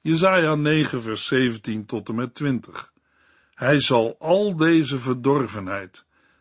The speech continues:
deze dorens en distels, verbranden. De vlammen zullen ook de bossen in de as leggen,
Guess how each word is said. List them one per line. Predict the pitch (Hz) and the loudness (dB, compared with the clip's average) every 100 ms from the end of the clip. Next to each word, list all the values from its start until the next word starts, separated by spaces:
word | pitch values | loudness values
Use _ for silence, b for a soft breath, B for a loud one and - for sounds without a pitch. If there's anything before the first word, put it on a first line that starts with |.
| _ | _
deze | - 127 135 123 120 | 0 4 4 2 -2
dorens | 120 175 190 180 131 107 - | 2 4 4 4 0 -2 -4
en | - 123 117 | -6 -8 -4
distels, | 139 151 - 95 85 - - _ | -2 -2 -4 -12 -14 -18 -20 _
verbranden. | - 107 113 147 156 113 80 _ _ _ b b b b | -8 -4 -2 -2 -4 -8 -14 _ _ _ b b b b
De | 127 | -4
vlammen | 117 151 202 196 170 | 0 2 2 0 0
zullen | 180 180 | 2 4
ook | 170 160 | 4 2
de | 143 | -2
bossen | 135 180 220 - 139 117 - | 0 0 0 -2 -4 -6 -6
in | 143 | -4
de | 135 | -2
as | 135 139 127 | 0 0 0
leggen, | 117 110 - 98 | -2 -4 -6 -14